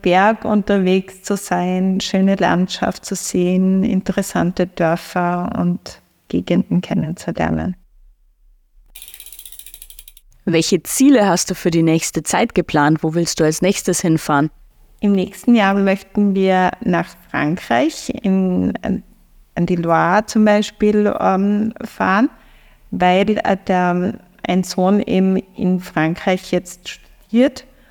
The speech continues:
Speaker 1: und da möchten wir das verbinden. Und das unmittelbar nächste ist, äh, wir fahren nach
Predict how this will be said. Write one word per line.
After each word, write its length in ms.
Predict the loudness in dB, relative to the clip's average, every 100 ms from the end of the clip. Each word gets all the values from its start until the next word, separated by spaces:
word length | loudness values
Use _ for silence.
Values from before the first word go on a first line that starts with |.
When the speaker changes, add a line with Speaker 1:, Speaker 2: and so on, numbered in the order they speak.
| _ -4
Speaker 1:
und 120 | 0
da 60 | 2
möchten 360 | 2 0 -2 -2
wir 80 |
das 220 | -2 -6 -6
verbinden. 540 | -8 -4 -4 -2 -4 _ _ _
Und 380 | 0 2 0 -2 -8 -4
das 180 | -4 -2
unmittelbar 560 | 2 4 4 2 2 2
nächste 460 | 2 0 -4 -4
ist, 460 | -2 -2 -4 -18 -20 _
äh, 80 | -6 -4
wir 200 | -2 -2
fahren 260 | 0 2
nach 160 | 0